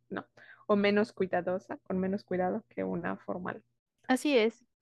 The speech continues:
Speaker 2: porque al final te procuras y procuras a la otra persona. Y bueno,
Speaker 1: Así es,
Speaker 2: creo
Speaker 1: así es.
Speaker 2: que por nuestra parte, Yare, sería todo. Esperemos les haya encantado ese capítulo. Dimos muchas recomendaciones y datos curiosos de las cosas que pueden y no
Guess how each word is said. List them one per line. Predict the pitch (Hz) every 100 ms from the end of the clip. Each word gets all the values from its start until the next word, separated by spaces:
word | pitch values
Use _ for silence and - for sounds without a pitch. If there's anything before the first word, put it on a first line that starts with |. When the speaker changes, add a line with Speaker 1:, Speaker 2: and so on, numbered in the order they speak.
| _
Speaker 2:
porque | 240 214
al | 220
final | 233 220 233
te | 262
procuras | - 196 - 214 277 226
y |
procuras | - 190 190 202 -
a |
la | 180
otra | 170 196
persona. | - 202 - 339 _ _ _ -
Y | 208
bueno, | 190 185 175
Speaker 1:
Así | 190 -
es, | - _ - -
Speaker 2:
creo | 240
Speaker 1:
así | 214
es. |
Speaker 2:
que | 202 196
por | - 202
nuestra | 202 - 202
parte, | 208 220 226 214
Yare, | 220 233 233 - _ _ _
sería | 202 208 208
todo. | 196 226 269 - _ _
Esperemos | 220 208 214 208 233
les | 226 208
haya | 190 185
encantado | 185 185 190 190 196
ese | -
capítulo. | - 180 - 233 - 240 233 226 233 - _
Dimos | 214 202 202 185 - - - _ -
muchas | 220 262 247
recomendaciones | 208 190 185 180 - 190 190 196
y |
datos | 185 175 185
curiosos | - 185 185 185 185
de | 180
las | 175
cosas | - 190 202
que | -
pueden | - 185 190 185
y | 175
no | - -